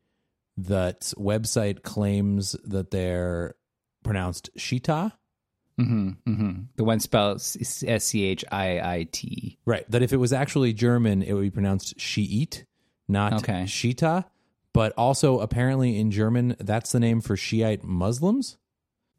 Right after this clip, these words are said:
Speaker 2: Okay.
Speaker 1: One Shiite, many Shiiten.
Speaker 2: Okay.
Speaker 1: But also, also, she pointed out that when we were looking at the website, we missed the part where they admit that it's all made up and that they mean it to be pronounced shit.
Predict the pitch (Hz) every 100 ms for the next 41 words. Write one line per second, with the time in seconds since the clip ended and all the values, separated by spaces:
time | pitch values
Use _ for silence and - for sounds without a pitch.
0 | - 117 101 107 104 87 _ - - 101
1 | 85 101 110 131 127 - 127 120 120 -
2 | 110 113 113 - 104 117 - 165 185 -
3 | _ _ _ _ - 107 98 _ - 127
4 | 101 92 107 _ - 170 240 320 - 185
5 | 135 117 117 110 117 107 107 120 127 123
6 | 113 110 107 113 - - 113 117 147 170
7 | 156 147 139 143 131 131 131 131 123 104
8 | 120 123 151 - - 113 104 _ _ -
9 | 104 131 190 196 180 170 180 170 160 160
10 | 151 143 143 147 123 - 117 117 113 110
11 | 110 110 110 107 110 98 98 92 - -
12 | 78 -